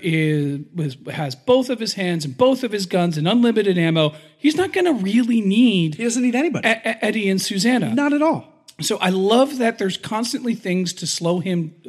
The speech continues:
Speaker 1: uh, slow Roland down,
Speaker 2: Mm-hmm.
Speaker 1: which allows space for both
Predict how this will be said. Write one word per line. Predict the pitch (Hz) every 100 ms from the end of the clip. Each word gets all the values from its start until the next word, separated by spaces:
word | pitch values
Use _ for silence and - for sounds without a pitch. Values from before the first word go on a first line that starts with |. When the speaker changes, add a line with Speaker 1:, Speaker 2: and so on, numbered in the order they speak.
| 160
Speaker 1:
uh, | 180 170 175
slow | - 185 156
Roland | 165 196 208 175
down, | 143 123 135 131
Speaker 2:
Mm-hmm. | 120 123 -
Speaker 1:
which | 175 -
allows | 180 160 170 190 208 202
space | - 175 160 - - _ _
for | -
both | 151 160 143